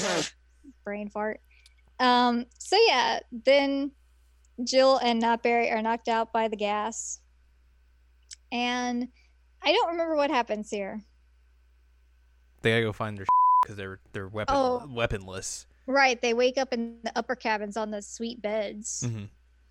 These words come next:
Speaker 1: Jill has to, like, drain the tub for the screwdriver.
Speaker 2: It's gross.
Speaker 1: It is real
Speaker 2: It's real
Speaker 1: gross.
Speaker 2: grody.
Speaker 1: Um,
Speaker 2: Uh, I think also we gotta, we have to mention
Speaker 1: Okay.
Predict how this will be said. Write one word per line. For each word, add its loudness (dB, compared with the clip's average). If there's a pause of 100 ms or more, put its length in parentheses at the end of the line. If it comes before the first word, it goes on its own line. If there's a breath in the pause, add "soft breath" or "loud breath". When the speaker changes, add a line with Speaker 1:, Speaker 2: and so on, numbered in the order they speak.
(220)
Speaker 1:
Jill 0
has -2
to, -6
like, -6 (480)
drain -4
the -8
tub -4
for -8
the -10
screwdriver. -6 (400)
Speaker 2:
It's -20
gross. -8 (220)
Speaker 1:
It -6
is -8
real -12
Speaker 2:
It's -16
real -8
Speaker 1:
gross. -6
Speaker 2:
grody. -4 (560 soft breath)
Speaker 1:
Um, 2
Speaker 2:
Uh, 4
I 4
think 4
also 2
we 0
gotta, -2
we -6
have -4
to -12
mention -12 (540)
Speaker 1:
Okay. -8